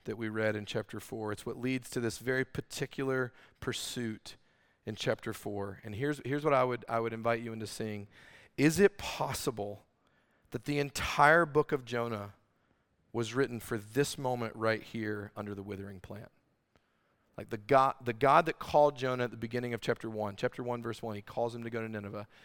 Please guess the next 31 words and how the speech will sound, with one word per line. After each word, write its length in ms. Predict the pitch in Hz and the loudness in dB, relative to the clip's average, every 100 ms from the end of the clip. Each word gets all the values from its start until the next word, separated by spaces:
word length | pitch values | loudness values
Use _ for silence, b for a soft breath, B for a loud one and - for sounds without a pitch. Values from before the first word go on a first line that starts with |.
| B | B
and 120 | 107 | -8
Jonah, 300 | 104 110 107 - | -4 -4 -4 -8
and 120 | 104 | -6
Jonah 200 | 107 104 | -6 -4
darts. 360 | 101 101 98 - | -4 -4 -6 -10
And 140 | 107 | -10
the 60 | 107 | -6
Lord's 220 | 110 110 | -4 -4
going, 180 | 107 101 | -6 -6
"Yeah, 200 | 107 101 B - | -6 -6 B -4
this 180 | 123 - | -4 -2
whole 120 | 139 | -6
story 380 | - 120 123 120 | -6 -6 -4 -4
is 100 | 110 | -4
not 200 | 107 110 | -4 0
about 180 | 107 | 0
the 80 | - | -2
Ninevites 560 | 107 107 104 104 - - _ | -6 -4 -4 -4 -8 -18 _
repenting. 440 | 104 - 101 95 98 B | -12 -10 -12 -14 -18 B
This 160 | - 117 | -10 -6
whole 100 | 120 | -8
story 300 | - 113 107 | -8 -6 -6
is 80 | 101 | -6
about 240 | 98 95 - | -10 -12 -14
you, 460 | 98 104 107 101 - | -14 -10 -10 -12 -16
Jonah. 360 | - 101 95 95 b b b b b b _ | -12 -12 -10 -14 b b b b b b _
I'm 120 | 107 113 | -6 -4
coming 300 | 147 123 117 | -4 -4 -4
after 380 | 104 - 98 90 | -4 -8 -12 -14
you, 540 | - 98 104 107 104 139 _ | -18 -12 -8 -6 -8 -12 _
Jonah." 360 | - 95 117 - | -12 -10 -10 -16